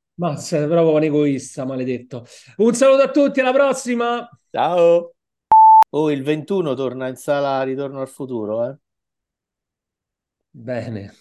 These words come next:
Speaker 2: Perché c'è
Speaker 1: Non
Speaker 2: il
Speaker 1: sanno
Speaker 2: gio-
Speaker 1: proprio più, non sanno proprio più dove cazzo appigliarsi, proprio.
Speaker 2: Tu non l'hai visto, vero? Dì la verità.
Speaker 1: Ritorno al Futuro?
Speaker 2: Eh.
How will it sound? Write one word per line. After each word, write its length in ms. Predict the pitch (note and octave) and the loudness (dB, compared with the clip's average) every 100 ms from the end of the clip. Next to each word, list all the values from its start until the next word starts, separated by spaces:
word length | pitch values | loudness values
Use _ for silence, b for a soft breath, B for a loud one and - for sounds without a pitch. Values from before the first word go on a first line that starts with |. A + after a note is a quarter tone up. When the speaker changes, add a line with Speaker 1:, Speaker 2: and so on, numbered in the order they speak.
| _ | _
Speaker 2:
Perché 280 | - A#2 A#2+ | -16 -10 -10
c'è 140 | - | -6
Speaker 1:
Non 80 | B2 | -6
Speaker 2:
il 40 | A#2 | -2
Speaker 1:
sanno 140 | C3+ | -4
Speaker 2:
gio- 40 | - | -2
Speaker 1:
proprio 300 | E3 F3 F3 | -4 -4 -4
più, 340 | F3 F3 F3 - B - | -2 -2 -4 -16 B -14
non 120 | E3 | -12
sanno 220 | - E3 | -6 -4
proprio 220 | E3 F3+ F3 | 0 0 -2
più 100 | F3 | -4
dove 220 | D#3 D#3 | -4 -4
cazzo 380 | D#3+ D#3 D3 D#3+ | -4 -4 -6 -10
appigliarsi, 680 | - D3 C#3+ C#3+ A#2 - C3 | -10 -8 -6 -6 -6 -12 -12
proprio. 360 | B2+ B2 A#2 A#2+ - _ _ _ _ _ _ _ _ _ _ _ | -12 -12 -14 -16 -20 _ _ _ _ _ _ _ _ _ _ _
Speaker 2:
Tu 100 | - | -6
non 100 | D#3 | 0
l'hai 120 | C#3+ C#3 | 0 0
visto, 360 | A2+ G2 - | -2 -6 -8
vero? 200 | A#2+ A2 | -6 -4
Dì 100 | A2+ | -4
la 100 | B2+ | -2
verità. 400 | A#2+ G#2+ F#2+ F#2+ _ _ _ _ _ _ | -2 -4 -8 -14 _ _ _ _ _ _
Speaker 1:
Ritorno 300 | - C3 D#3 | -10 -8 -6
al 80 | D3+ | -6
Futuro? 460 | - D#3 C#3 A2+ A2 | -6 -4 -4 -6 -8
Speaker 2:
Eh. 340 | A2+ G#2+ G2+ | -6 -6 -8